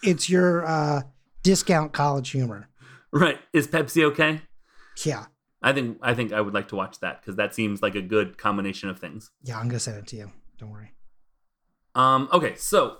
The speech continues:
Speaker 2: those are our actors. Let's talk a little bit about sixteenth century France. Um, so this takes place in Aix-en-Pro-, um, Aix-en-Provence, which is, uh, the X part is spelled A I X, which is cool.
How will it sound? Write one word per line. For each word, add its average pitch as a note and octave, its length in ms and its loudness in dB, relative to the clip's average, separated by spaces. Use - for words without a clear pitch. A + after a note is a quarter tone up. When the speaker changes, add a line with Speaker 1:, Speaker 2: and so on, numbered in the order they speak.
Speaker 2:
those F3+ 260 2
are G3 80 0
our C#3+ 160 2
actors. F3 540 -2
Let's F#3 240 0
talk E3 260 -2
a C3+ 60 -6
little C#3 180 0
bit F#3 320 -4
about G#2 460 -2
sixteenth F#3 480 -4
century G3+ 400 -4
France. A#2 1120 -4
Um, B2 640 2
so - 360 0
this E3+ 200 -2
takes G#3+ 180 0
place F3 180 2
in C#3+ 180 -4
Aix-en-Pro-, D3 720 -2
um, D3+ 220 -4
Aix-en-Provence, F3+ 840 0
which C3 240 0
is, C3 380 0
uh, B2 200 4
the B2 280 -2
X D3+ 220 -2
part C#3+ 220 2
is B2+ 100 -4
spelled B2 380 2
A D3 140 2
I D3+ 140 4
X, C3 420 -4
which A2 220 -8
is B2 140 -6
cool. A2 400 -8